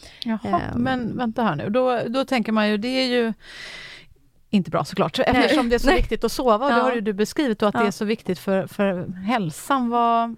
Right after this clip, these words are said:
Speaker 1: vad gjorde ni, ni då,
Speaker 2: Alltså,
Speaker 1: när du satt på bup med de här
Speaker 2: ja.
Speaker 1: ungdomarna som beskrev de här utmaningarna?
Speaker 2: Ja, det är ju faktiskt så, tyvärr då, eller tyvär på gott och ont också där, men att många med-, medicineras med melatonin till exempel av den, just den här gruppen.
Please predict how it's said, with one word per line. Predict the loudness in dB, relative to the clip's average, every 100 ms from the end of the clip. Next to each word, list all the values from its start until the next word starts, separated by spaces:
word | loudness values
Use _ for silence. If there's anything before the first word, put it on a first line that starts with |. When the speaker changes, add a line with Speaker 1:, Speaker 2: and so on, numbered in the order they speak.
| -8
Speaker 1:
vad | -2 0
gjorde | 0 0
ni, | -2
ni | -2 -2 0 2
då, | 0 -2
Speaker 2:
Alltså, | 0 2
Speaker 1:
när | 2 0
du | 0
satt | -2 -2
på | 0 0
bup | 0 0
med | 0
de | 2
här | 4
Speaker 2:
ja. | 4 2
Speaker 1:
ungdomarna | 0 -2 -4
som | -2 -4
beskrev | -4 -2 -4
de | 0 -2
här | -2
utmaningarna? | 0 4 4
Speaker 2:
Ja, | 4 2 -2 -8
det | -2 0
är | 2 2
ju | 2
faktiskt | 0 -2 -2
så, | -2 0
tyvärr | 0 2 2 0
då, | 0 0
eller | 0
tyvär | -4 0 2 4 0
på | -2
gott | -2 0
och | -2
ont | -2
också | -4 -2 2
där, | 2 2
men | 0 -2
att | 0
många | 0 2
med-, | 0 -2 -8 -10 -8 -8 -6 -6 0
medicineras | 0 0 0 2 2 0 0
med | -2
melatonin | 0 0 2 2 2 -2 -2
till | -4
exempel | -2 -4 -4 -4 -2 0
av | 0
den, | -2 -2
just | -2 -2
den | -2
här | -2
gruppen. | 0 -2 -2 -6 -6